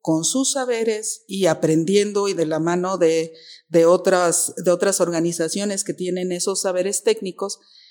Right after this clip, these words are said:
pueden, eh, eh, vigilar, digamos, supervisar y estar atentos a lo que, al desempeño de los servidores públicos que trabajan en el Poder Judicial. Y con esto quiero regresar a la idea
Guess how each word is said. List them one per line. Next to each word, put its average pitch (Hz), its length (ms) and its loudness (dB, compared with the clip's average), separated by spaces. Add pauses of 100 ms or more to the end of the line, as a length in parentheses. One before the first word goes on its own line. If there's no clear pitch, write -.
(200)
pueden, 247 760 -2
eh, 180 380 -8 (240)
eh, 165 360 -4 (120)
vigilar, 202 760 0
digamos, 202 520 -6
supervisar 196 920 -2 (460)
y 220 140 -6
estar 214 340 -2
atentos 226 840 -4
a 202 120 2
lo 185 200 0
que, 170 280 0
al 185 160 0
desempeño 170 840 0 (240)
de 165 580 0
los 196 300 2
servidores 175 640 0
públicos 208 640 -4
que 185 140 -2
trabajan 170 460 -4
en 175 120 -12
el 170 120 -14
Poder 170 260 -4
Judicial. 220 600 -6 (680)
Y 226 200 2
con 233 220 0
esto 285 580 2
quiero 220 500 2
regresar 220 720 0
a 220 80 -4
la 220 160 -6
idea 226 480 -6